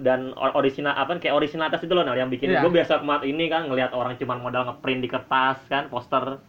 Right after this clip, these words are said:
Speaker 1: terus pin cuma modal ngambil dari ini, terus apa,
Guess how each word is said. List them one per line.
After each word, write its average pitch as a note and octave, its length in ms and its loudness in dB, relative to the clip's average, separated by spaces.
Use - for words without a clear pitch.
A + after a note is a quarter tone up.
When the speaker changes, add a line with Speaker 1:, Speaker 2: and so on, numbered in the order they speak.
Speaker 1:
terus C3 160 0
pin C3 240 -2
cuma C3 160 2
modal B2+ 320 2
ngambil C3 320 0
dari B2+ 160 2
ini, C3+ 400 -2
terus C3 240 -4
apa, B2+ 400 -2